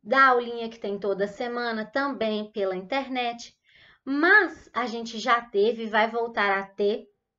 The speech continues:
assim que possível, a evangelização presencial, que é aonde?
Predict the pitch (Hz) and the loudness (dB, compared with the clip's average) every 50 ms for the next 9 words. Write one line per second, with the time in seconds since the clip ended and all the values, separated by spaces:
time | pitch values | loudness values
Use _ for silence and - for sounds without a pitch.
0 | _ _ _ _ _ _ _ 220 233 226 - - - 294 320 311 - - - 214 | _ _ _ _ _ _ _ -4 -4 -4 -4 -6 -2 -2 -2 -2 -2 -6 -8 -10
1 | 208 185 - - - 294 302 269 196 196 175 175 - _ - - - - _ _ | -10 -10 -12 -12 -10 -8 -8 -8 -8 -10 -14 -16 -18 _ -20 -20 -20 -20 _ _
2 | _ _ 294 330 349 381 381 381 359 285 311 311 285 302 285 269 269 262 294 294 | _ _ 4 4 4 4 2 2 0 0 -2 -4 -2 -2 -2 -2 0 2 2 2
3 | 285 285 - 269 262 262 - 285 285 294 285 294 285 285 285 - - 427 440 427 | 2 0 -4 -6 -6 -4 0 2 2 2 2 -2 -6 -8 -8 -6 -4 -2 0 0
4 | 339 277 269 - _ _ _ _ _ _ - - 311 311 277 254 240 220 214 202 | -2 -2 -4 -10 _ _ _ _ _ _ -6 -2 2 2 4 4 4 4 2 0
5 | 208 247 359 466 466 392 302 277 233 180 160 | 0 -2 -2 0 -2 -2 -2 -2 -4 -4 -4